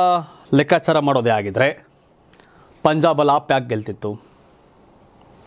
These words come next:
ಕರ್ನಾಟಕದಲ್ಲಿ ಕಾಂಗ್ರೆಸ್ ಯಾಕೆ ಗೆಲ್ತಿತ್ತು? ಹಾಗಾಗಿ ಜನಗಳು ನಿರ್ಧಾರ ಮಾಡ್ತಾರೆ. ಆದರೆ ಅದೇನೋ ವರ್ಕೌಟ್ ಆಗಲ್ಲ ಅಂತ ಹೇಳುವಂಥ ಕಾಂಗ್ರೆಸ್ಸಿಗರೇ, ಪ್ರೆಸ್ ಮೀಟ್ ಮಾಡೋಕ್ಕಾಗಲ್ಲ ಮೋದಿ ಕೈಲಿ ಅನ್ನೋ ಕಾಂಗ್ರೆಸ್ಸಿಗರೇ,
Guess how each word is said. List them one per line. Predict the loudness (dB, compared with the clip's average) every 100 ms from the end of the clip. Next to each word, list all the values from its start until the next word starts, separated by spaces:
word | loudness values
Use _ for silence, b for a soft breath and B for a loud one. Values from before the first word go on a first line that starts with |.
| B B B B B B 0
ಕರ್ನಾಟಕದಲ್ಲಿ | 2 2 0 0 0
ಕಾಂಗ್ರೆಸ್ | 0 0 0
ಯಾಕೆ | -2 0
ಗೆಲ್ತಿತ್ತು? | -4 -6 -10 -14
ಹಾಗಾಗಿ | -16 -18 -12 -2 0
ಜನಗಳು | 2 2 2 2
ನಿರ್ಧಾರ | 2 2 2
ಮಾಡ್ತಾರೆ. | 0 -2 0 0 -2 -4 B B B B B B 2
ಆದರೆ | 2 2
ಅದೇನೋ | 2 2 4
ವರ್ಕೌಟ್ | 2 2 0 2 2
ಆಗಲ್ಲ | 2 2 2
ಅಂತ | 0 0
ಹೇಳುವಂಥ | 0 0 0 2 2 0 -2
ಕಾಂಗ್ರೆಸ್ಸಿಗರೇ, | -2 0 0 -2 -2 -2 0 0 -4 _ _ _ _ _ b b b b b
ಪ್ರೆಸ್ | 0 2
ಮೀಟ್ | 0 2
ಮಾಡೋಕ್ಕಾಗಲ್ಲ | 2 2 2 2 2 2 0 -6 _ _ -4
ಮೋದಿ | 0 0
ಕೈಲಿ | 2 2 2
ಅನ್ನೋ | 0
ಕಾಂಗ್ರೆಸ್ಸಿಗರೇ, | -2 -2 0 -4 -4 -4 -4